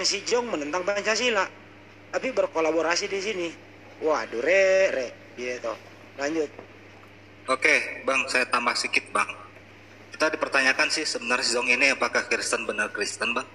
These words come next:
Speaker 2: Hanya status saja Kristen, dalam artian K T P. Tapi ideologisnya dia mungkin komunis. Contoh, dia pernah mau bicara, dan ada mesti rekamannya, kami merekam.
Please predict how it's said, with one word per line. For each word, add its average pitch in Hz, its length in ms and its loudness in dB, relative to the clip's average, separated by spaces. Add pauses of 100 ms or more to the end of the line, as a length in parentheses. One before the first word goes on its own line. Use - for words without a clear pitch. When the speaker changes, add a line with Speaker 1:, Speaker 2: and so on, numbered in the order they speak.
(840)
Speaker 2:
Hanya - 160 4
status - 320 2
saja 127 160 0
Kristen, 104 480 -4
dalam 110 160 0
artian 120 400 2
K - 80 -2
T 113 160 2
P. - 320 0 (960)
Tapi - 400 0
ideologisnya 113 640 0
dia 123 160 0
mungkin 120 320 -10
komunis. 104 480 -4 (640)
Contoh, - 640 0 (240)
dia 113 80 2
pernah 110 320 -2
mau 104 80 -6
bicara, 143 480 0 (560)
dan 104 160 -2
ada 104 240 0
mesti 147 400 -4
rekamannya, 120 480 0
kami 120 240 0
merekam. 107 400 0